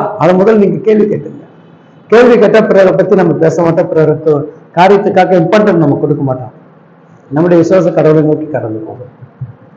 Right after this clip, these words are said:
சரிங்களா? அதனால விசுவாசத்தோட எதையும் ஜெபித்து பெற்றுக்கொள்ள முடியும் நம்புங்க. சந்தேகத்தோடு எதையும் கையாளாதீங்க. சபையும் ஊழியர்களும் மற்ற காரியத்தை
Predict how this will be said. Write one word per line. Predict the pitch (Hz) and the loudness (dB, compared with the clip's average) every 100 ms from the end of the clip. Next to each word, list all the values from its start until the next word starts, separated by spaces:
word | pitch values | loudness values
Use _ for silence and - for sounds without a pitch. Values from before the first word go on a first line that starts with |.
| _ - | _ -6
சரிங்களா? | 127 139 160 160 160 - - - | -2 0 0 0 -8 -14 -20 -16
அதனால | 120 139 170 160 | -6 0 2 2
விசுவாசத்தோட | 139 160 156 160 156 151 143 131 120 - - - - _ _ 135 | 2 0 -2 -2 -2 0 0 0 -4 -12 -18 -20 -20 _ _ -4
எதையும் | 143 175 190 208 - - - - - - _ _ - 123 | 0 0 0 -4 -10 -16 -20 -20 -20 -20 _ _ -10 -2
ஜெபித்து | 156 175 175 156 | 0 0 0 -2
பெற்றுக்கொள்ள | 143 143 165 156 143 | -2 -2 -2 0 0
முடியும் | 139 143 - - - | 2 0 0 -4 -8
நம்புங்க. | 127 123 113 117 - _ _ _ _ _ 139 | -8 -8 -12 -16 -20 _ _ _ _ _ -4
சந்தேகத்தோடு | 139 156 156 - 156 156 156 - 123 | 0 2 2 0 0 2 0 -4 -4
எதையும் | 131 143 143 | 0 0 -2
கையாளாதீங்க. | 139 127 123 110 113 107 107 - _ - _ - | -4 -4 -4 -4 -8 -12 -14 -20 _ -20 _ -6
சபையும் | 139 147 143 131 - 143 | -2 0 0 0 -2 -2
ஊழியர்களும் | 151 135 131 127 - | 0 0 0 -4 -6
மற்ற | 127 - 127 | -10 -10 -6
காரியத்தை | 139 147 143 | -2 -2 -4